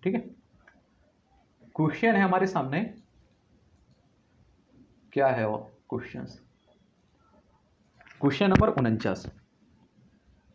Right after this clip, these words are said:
यदि आप कोहि-,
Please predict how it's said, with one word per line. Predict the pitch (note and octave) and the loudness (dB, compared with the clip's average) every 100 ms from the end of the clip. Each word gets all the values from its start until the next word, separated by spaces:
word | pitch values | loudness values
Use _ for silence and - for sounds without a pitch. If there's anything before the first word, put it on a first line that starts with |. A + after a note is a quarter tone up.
| _ _ _ _ _ _ _ _ _ _ _ _ _ _ - - - | _ _ _ _ _ _ _ _ _ _ _ _ _ _ -20 -20 -4
यदि | C#3 D3 D3+ G3+ | 4 6 6 6
आप | F#3+ G3 - | 6 4 0
कोहि-, | E3 C3 B2 D#3 | 2 2 2 0